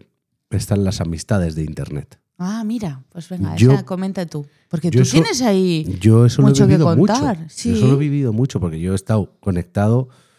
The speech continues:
Speaker 2: Sí, sí.
Speaker 1: Claro, ahora es normal el estar conectado. Pero nuestros hijos han nacido en internet. Pero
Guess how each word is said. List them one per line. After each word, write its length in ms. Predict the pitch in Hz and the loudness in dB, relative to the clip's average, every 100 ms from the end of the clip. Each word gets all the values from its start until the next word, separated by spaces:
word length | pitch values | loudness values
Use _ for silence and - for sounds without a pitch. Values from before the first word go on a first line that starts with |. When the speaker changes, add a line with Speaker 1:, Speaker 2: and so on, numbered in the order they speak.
| _ | _
Speaker 2:
Sí, 160 | - 226 | -14 -2
sí. 60 | |
Speaker 1:
Claro, 200 | 139 143 | 2 2
ahora 180 | 98 117 | 2 2
es 120 | 123 | 0
normal 580 | 120 98 95 127 104 76 _ _ _ | 0 -2 0 0 -2 -6 _ _ _
el 400 | 90 87 87 87 | -4 -2 -2 -2
estar 260 | 85 - 85 | -4 -6 -8
conectado. 560 | 78 78 - 131 - _ _ - _ _ _ _ _ | -8 -6 -2 -2 -4 _ _ -20 _ _ _ _ _
Pero 240 | 104 92 - _ _ 90 - - | -4 -4 -10 _ _ -12 -12 -10
nuestros 400 | 98 - 85 - | -10 -8 -8 -6
hijos 340 | - 110 - | -4 -4 -6
han 200 | - 101 | -8 -6
nacido 340 | 92 - 120 95 | -4 -2 -2 -2
en 80 | 82 | -6
internet. 540 | 85 76 87 85 - _ _ _ _ _ _ _ _ _ _ _ | -10 -14 -14 -14 -14 _ _ _ _ _ _ _ _ _ _ _
Pero 480 | 104 92 92 85 | 2 4 2 -2